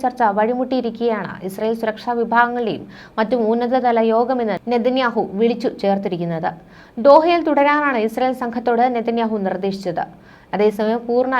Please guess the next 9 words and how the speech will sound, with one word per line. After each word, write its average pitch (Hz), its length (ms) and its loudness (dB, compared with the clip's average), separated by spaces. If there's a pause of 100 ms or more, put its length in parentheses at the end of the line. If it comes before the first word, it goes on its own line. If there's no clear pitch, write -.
(140)
യുദ്ധവിരാമവും 240 760 -2 (160)
സൈനിക 226 300 0 (100)
പിന്മാറ്റവും 233 480 -2
സംബന്ധിച്ച് 226 480 -2
വ്യക്തമായ 247 500 -4
ഉറപ്പില്ലാതെ 233 520 -2 (360)
താൽക്കാലിക 240 560 2
വെടിനിർത്തലുമായി 233 720 -2
യോജിക്കുവാൻ 240 400 -2